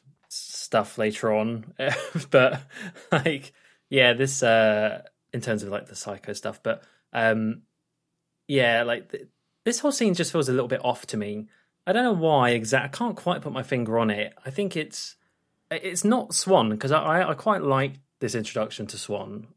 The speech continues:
and I like the actress, Léa Seydoux. I think she's really good. Um, but I th-, I think it probably is what you're, what you're saying. It's just a little bit too familiar, this, this sort of setup where Bond is being questioned as this fake patient sort of thing,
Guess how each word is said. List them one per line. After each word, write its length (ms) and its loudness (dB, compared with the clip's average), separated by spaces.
and 120 -4
I 60 0
like 220 -2
the 100 -4
actress, 420 -8
Léa 180 -4
Seydoux. 320 -6
I 40 -6
think 160 -14
she's 160 -8
really 160 -10
good. 420 -2
Um, 580 0
but 120 4
I 80 6
th-, 140 -2
I 100 -2
think 180 0
it 80 -2
probably 200 4
is 100 0
what 100 -6
you're, 220 -2
what 160 -6
you're 80 -10
saying. 280 0
It's 120 -8
just 160 -4
a 40 -2
little 220 -2
bit 320 -2
too 160 -6
familiar, 480 0
this, 260 -8
this 200 -8
sort 160 -6
of 80 -14
setup 560 -8
where 140 -6
Bond 200 -2
is 60 -8
being 180 -6
questioned 540 -10
as 120 -16
this 160 -12
fake 280 -8
patient 420 -10
sort 180 -8
of 60 -20
thing, 340 -4